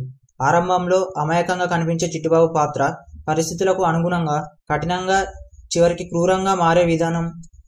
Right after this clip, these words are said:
నవలలోని ప్ర-, పాత్ర ప్రయాణంలా అనిపిస్తుంది. సెకండ్ హాఫ్లోని ఎమోషనల్ సీన్స్, ప్రీ క్లైమాక్స్, క్లైమాక్స్ ఎపిసోడ్స్ బాగా ఆకట్టుకున్నాయి. కథానాయకుడు చిట్టిబాబు పాత్రలో రామ్ చరణ్ అట్టే ఇమిడిపోతాడు. ఈసారి ఆయన నటన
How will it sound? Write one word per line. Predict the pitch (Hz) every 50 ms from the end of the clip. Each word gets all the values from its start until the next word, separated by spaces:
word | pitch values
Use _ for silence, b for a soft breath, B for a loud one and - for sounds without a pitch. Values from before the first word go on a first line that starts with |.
| - - - - - 131 143
నవలలోని | 156 156 165 180 180 185 185 185 185
ప్ర-, | 180 - - 156 143 - - - - -
పాత్ర | 160 156 160 160 - 196 190
ప్రయాణంలా | - 180 175 170 170 170 175 175 175 175 180
అనిపిస్తుంది. | 175 165 156 147 139 - - 147 139 135 131 127 - - - - _ _ - -
సెకండ్ | - 160 160 180 180 185 185
హాఫ్లోని | 185 180 185 190 190 185 170
ఎమోషనల్ | 165 165 170 170 175 180 165 160
సీన్స్, | 170 165 160 160 160 - - - b b b b -
ప్రీ | 165 165 165
క్లైమాక్స్, | 160 165 160 160 160 160 147 151 151 - - - - - - _ _ -
క్లైమాక్స్ | 165 156 156 165 175 180 175 170
ఎపిసోడ్స్ | 165 160 160 - 175 170 165 - 160
బాగా | 147 143 147 156 160 156
ఆకట్టుకున్నాయి. | 151 151 151 139 - 123 143 139 135 127 127 120 - - - - - - _ _ _ -
కథానాయకుడు | 160 160 165 180 190 190 190 190 190 190 185
చిట్టిబాబు | 185 175 160 - 175 165 180 175 175 170 170 180
పాత్రలో | 170 165 165 160 147 147 151 156 - - 165
రామ్ | 156 156 160 165 180
చరణ్ | 185 180 -
అట్టే | 151 147 143 - - 180 170
ఇమిడిపోతాడు. | 170 165 160 156 151 143 127 131 127 127 - - - - - - - - - - _ - - 165
ఈసారి | 165 - 175 165 170 180 190
ఆయన | 180 175 180 185 180
నటన | 175 165 160 175 170